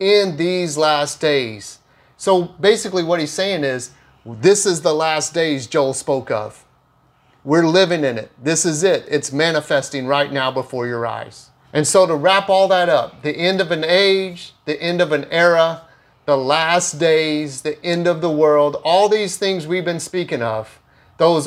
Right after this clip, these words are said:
all point to the end of the old governance, the Old Testament governance, and a new governance was taking place. The old covenant was passing and the new covenant was rising. And as Jason says, it was a transitional generation,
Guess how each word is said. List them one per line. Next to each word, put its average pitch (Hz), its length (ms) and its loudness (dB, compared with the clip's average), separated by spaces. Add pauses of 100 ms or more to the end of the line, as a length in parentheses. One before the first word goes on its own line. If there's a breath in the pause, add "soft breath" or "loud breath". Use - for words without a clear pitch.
(120)
all 185 340 4
point 175 400 -6
to 160 120 -8
the 139 260 -6
end 175 540 -2
of 139 240 0
the 131 220 0
old 160 480 2
governance, 123 540 0
the - 100 -6
Old 156 320 0
Testament 151 520 -6
governance, 131 520 -2 (280 soft breath)
and 147 180 0
a 143 60 2
new 180 280 2
governance 143 520 0
was 127 200 -8
taking 127 320 -10
place. 113 480 -12 (420 soft breath)
The 151 160 0
old 185 300 4
covenant 190 420 2
was 160 160 -6
passing 180 540 -2
and 135 120 -4
the 127 80 -4
new 165 220 0
covenant 156 400 -4
was 123 160 -4
rising. 120 580 -2 (380 soft breath)
And 143 140 0
as 143 160 2
Jason 170 400 0
says, 131 320 0
it 160 160 -2
was 160 180 0
a 143 140 2
transitional 180 840 0
generation, 156 840 -2